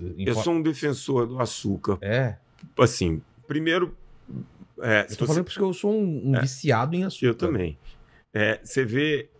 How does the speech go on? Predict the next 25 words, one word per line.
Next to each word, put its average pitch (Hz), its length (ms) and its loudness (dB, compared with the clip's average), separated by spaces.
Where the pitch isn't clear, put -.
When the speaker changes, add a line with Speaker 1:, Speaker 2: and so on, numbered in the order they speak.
Speaker 1:
no 123 140 -2
começo 104 600 0
da, 95 380 2
da, 92 240 0
da 95 140 2
história 98 500 0
da, 87 380 -2
da 95 140 0
nossa 95 300 0
raça, 78 480 -2
né? 87 120 2
Speaker 2:
Tá. 87 220 2
Speaker 1:
Como 196 240 2
que 180 80 -4
uma 156 140 2
pessoa 139 420 0
distinguia 113 540 0
se - 160 -6
um 110 80 2
alimento 104 400 2
ia 107 80 0
ser - 160 -2
consumido 98 600 2
ou 92 80 4
não? 87 280 -4